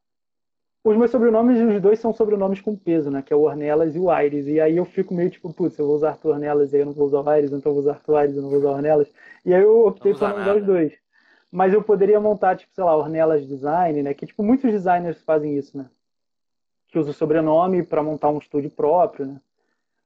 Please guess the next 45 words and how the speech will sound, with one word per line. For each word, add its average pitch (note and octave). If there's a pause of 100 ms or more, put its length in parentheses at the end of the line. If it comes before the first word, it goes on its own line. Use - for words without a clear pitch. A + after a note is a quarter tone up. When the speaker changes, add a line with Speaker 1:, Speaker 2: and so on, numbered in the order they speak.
(120)
Speaker 1:
Só A#3
que A#3
a C4+
gente B3+
que, B3+
queria A#3+
fazer A3+
algo F#3+
em F#3
conjunto, D#3
né? C3+ (840)
Então, G3+ (120)
o G3+
duo, G#3+
ele B3+
vem B3+
muito B3+
disso G#3
também, E3+
né? D3+
De, C#3
tipo, -
a D3+
dupla D3+
dinâmica D#3
e C#3+
por D#3
aí D#3+
vai. C#3+
E F#3+
aí B3
o C4+
Pixel A#3+
era G3
muito G#3+
porque A3
a G#3
gente G3+
tava F3+
numa F3+
vibe D3+
de, D3 (520)
de D3+
web D3+
design D3+